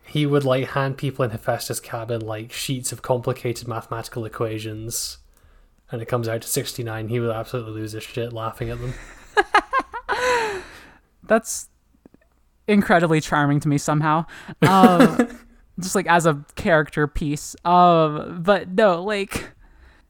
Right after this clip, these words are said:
Speaker 2: he, he puts into words his, like, one of those, like, classic relatable things that's like,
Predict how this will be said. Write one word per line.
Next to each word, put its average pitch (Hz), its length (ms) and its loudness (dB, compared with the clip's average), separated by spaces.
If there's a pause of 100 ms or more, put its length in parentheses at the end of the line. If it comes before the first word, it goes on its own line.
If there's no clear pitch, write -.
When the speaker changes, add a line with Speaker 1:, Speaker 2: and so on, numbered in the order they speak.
(560)
Speaker 2:
he, 269 420 -2
he 262 220 0
puts - 600 -2 (340)
into 202 340 4
words 156 800 0 (200)
his, 156 540 0
like, 139 520 -2 (720)
one 214 200 4
of 208 160 2
those, 185 260 4
like, 156 180 0
classic 196 640 -2
relatable 147 760 0
things 127 800 -6 (340)
that's 156 200 -4
like, 139 220 0